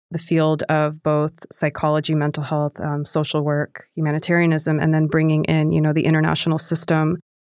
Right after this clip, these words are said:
and conflict resolution and working and understanding global governance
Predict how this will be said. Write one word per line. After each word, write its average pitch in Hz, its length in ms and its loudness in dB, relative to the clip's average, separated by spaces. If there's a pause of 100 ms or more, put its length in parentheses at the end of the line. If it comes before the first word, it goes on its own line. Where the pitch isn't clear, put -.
and 165 280 2
conflict 165 480 0
resolution 160 600 2
and 151 140 2
working 160 360 2
and 151 100 2
understanding 151 920 2 (480)
global 170 280 2
governance 160 720 0